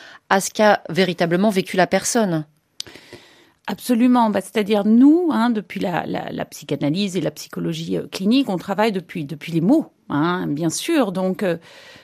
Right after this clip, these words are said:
Speaker 2: euh, chaque mot employé par un, un, par un patient fait sens, hein, on appelle ça des, des signifiants, et on va, on va travailler depuis, euh, depuis ces mots-là,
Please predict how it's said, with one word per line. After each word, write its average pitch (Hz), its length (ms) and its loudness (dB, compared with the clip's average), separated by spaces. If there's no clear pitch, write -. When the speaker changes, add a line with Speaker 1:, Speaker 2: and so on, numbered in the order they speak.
Speaker 2:
euh, 139 440 -2
chaque - 400 -2
mot 262 460 6
employé 214 640 0
par 196 220 -2
un, 175 240 0
un, 180 80 -4
par 170 220 -4
un 170 80 0
patient 170 420 2
fait 240 220 0
sens, - 640 0
hein, 175 120 -6
on 185 100 -4
appelle - 260 -8
ça - 120 -8
des, - 220 -10
des 160 180 -8
signifiants, 190 580 -2
et 285 100 6
on 202 80 2
va, 165 320 -2
on 180 80 -2
va 170 140 -4
travailler 190 600 -2
depuis, 254 500 -2
euh, 202 100 -2
depuis 220 300 -2
ces 247 180 0
mots-là, 208 480 4